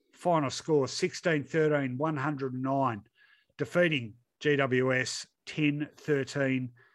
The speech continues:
seventy-three. The goals, four to Noah Bolter, looking pretty ominous, I reckon, as a key forward. Three to Lynch, two to Bolton, two to Soldo, singles the rest.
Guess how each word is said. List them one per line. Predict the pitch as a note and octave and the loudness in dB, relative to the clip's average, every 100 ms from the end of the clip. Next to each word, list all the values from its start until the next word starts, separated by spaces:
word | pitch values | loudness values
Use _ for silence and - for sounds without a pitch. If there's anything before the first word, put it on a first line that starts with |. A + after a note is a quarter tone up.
| _ - | _ -14
seventy-three. | - D#3 C#3 C3 - C#3 C3+ B2 | -2 0 0 -4 -2 2 2 2
The | A#2+ | 0
goals, | D3 C#3+ C3 A#2+ - | 2 4 2 0 -10
four | - - E3 F3+ E3+ | -14 2 8 8 6
to | D#3+ | 4
Noah | D3+ D3+ C#3 | 4 6 6
Bolter, | A#2+ C3+ D3 C#3+ A2+ | 4 2 2 0 -4
looking | A2+ C3 D3 C3 | -6 -8 -8 -4
pretty | - G3+ G#3+ G3+ - - _ _ - | -2 0 0 -2 -8 -20 _ _ 0
ominous, | F#3+ G3+ F#3+ D3 - | 4 6 4 2 2
I | C#3 | 2
reckon, | B2+ C3+ D3+ | 4 2 0
as | B2+ A#2+ | 0 -2
a | A#2+ | -6
key | - C#3 C3 | -2 0 0
forward. | - C3 B2 A2+ | -2 -2 -2 -4
Three | - - F3+ G3 F#3+ | -8 0 4 6 6
to | D#3 | 4
Lynch, | C#3+ C3+ A#2 - - _ _ _ _ - | 4 2 0 -8 -12 _ _ _ _ -2
two | - A3 | 4 6
to | F#3+ | 4
Bolton, | C3 C#3 C3 G#2 A#2+ B2 - _ _ - | 4 2 2 -2 -8 -8 -12 _ _ -10
two | - F3+ | 0 2
to | D#3 | 2
Soldo, | - D#3 C3+ C3 B2 A#2 | -2 -2 0 0 -2 -2
singles | G#2 - C#3+ B2+ A#2+ | -4 -4 -2 -2 -4
the | B2+ | 0
rest. | C3+ C#3+ - - | 0 0 -2 -10